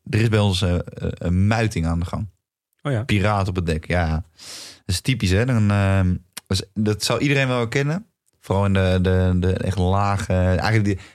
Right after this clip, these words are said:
Speaker 1: niet de eerste teams, want daar wordt over het algemeen wel iets beter bedacht wat je, wat je wil gaan doen.
Speaker 2: Ja.
Speaker 1: Het is natuurlijk een aanvoerder die bepaalt, eh,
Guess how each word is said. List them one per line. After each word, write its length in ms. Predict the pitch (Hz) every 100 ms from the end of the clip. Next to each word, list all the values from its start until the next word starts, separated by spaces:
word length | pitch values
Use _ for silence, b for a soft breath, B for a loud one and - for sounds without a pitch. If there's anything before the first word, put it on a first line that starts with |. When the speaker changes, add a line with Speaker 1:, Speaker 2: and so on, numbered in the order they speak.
| -
Speaker 1:
niet 180 | 120
de 80 | 113
eerste 320 | 98 113 98
teams, 200 | - 120
want 140 | 117 101
daar 120 | 107
wordt 160 | 107 101
over 140 | 95
het 100 | 92
algemeen 200 | 107 101
wel 120 | 98
iets 200 | 107 110
beter 420 | 98 101 107 98 90
bedacht 340 | 92 101 95
wat 180 | 87 90
je, 160 | 92
wat 220 | 85 92 92
je 60 |
wil 100 | 92
gaan 120 | 87
doen. 260 | 82 104 143
Speaker 2:
Ja. 80 | -
Speaker 1:
Het 260 | 98 - -
is 60 | -
natuurlijk 300 | 117 139 123
een 60 |
aanvoerder 480 | 92 127 143 131 117
die 100 | 104
bepaalt, 220 | 95 98
eh, 120 | 90